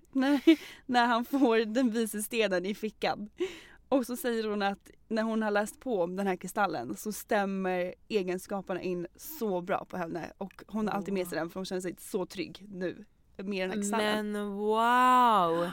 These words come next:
Speaker 1: Ibland kommer ju kristallerna till oss på ett så här sjukt sätt.
Speaker 2: Mm.
Speaker 1: Antingen sådär, det var någon annan som skrev att hon var på en resa och, eh,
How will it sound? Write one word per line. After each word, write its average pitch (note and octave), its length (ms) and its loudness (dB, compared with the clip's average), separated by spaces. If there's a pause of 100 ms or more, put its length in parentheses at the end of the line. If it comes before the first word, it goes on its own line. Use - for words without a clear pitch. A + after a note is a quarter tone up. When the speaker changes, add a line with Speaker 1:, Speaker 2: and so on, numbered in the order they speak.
(120)
Speaker 1:
Ibland C#4 320 2
kommer A4+ 320 2
ju G#3+ 180 0
kristallerna C4+ 540 2
till B3+ 280 2
oss F#3 160 -2
på G3+ 140 -2
ett G3 60 -2
så - 100 -2
här F#3 120 2
sjukt - 480 -4
sätt. - 440 -6 (140)
Speaker 2:
Mm. F3 220 -12
Speaker 1:
Antingen A#3 580 0
sådär, G#3+ 480 2
det G#3+ 100 -2
var G#3+ 60 -2
någon G#3+ 140 -2
annan G3+ 140 -2
som G#3+ 140 -8
skrev G3+ 320 -4
att F#3 100 -2
hon A3 100 -4
var G3 100 -2
på G#3 100 -6
en G3+ 160 0
resa G3+ 480 -4
och, - 400 -10
eh, F#3+ 80 -4